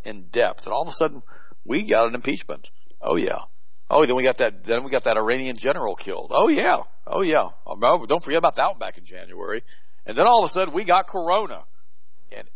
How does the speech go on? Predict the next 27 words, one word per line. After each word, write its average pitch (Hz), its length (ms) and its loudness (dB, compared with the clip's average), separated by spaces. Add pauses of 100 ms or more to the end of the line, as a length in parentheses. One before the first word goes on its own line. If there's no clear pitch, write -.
(140)
everything 180 1160 0
has 127 200 -2
been 123 300 -6
done 90 520 -4 (440)
for 107 180 0
us - 260 0
not 104 560 2 (300)
to - 80 -6 (120)
pay 113 180 2
attention 104 760 -2 (200)
to 80 120 -6
what 82 500 2 (1200)
cup - 380 4 (560)
the 104 100 -4
ball 95 400 2
is 85 160 -6
under, - 400 -8 (340)
because 92 240 -4
they 110 160 4
don't 110 180 4
want 107 180 0
us 104 200 0
to 87 60 -6
look 92 220 -2
at 95 80 -6
this 87 180 -4
child 110 600 4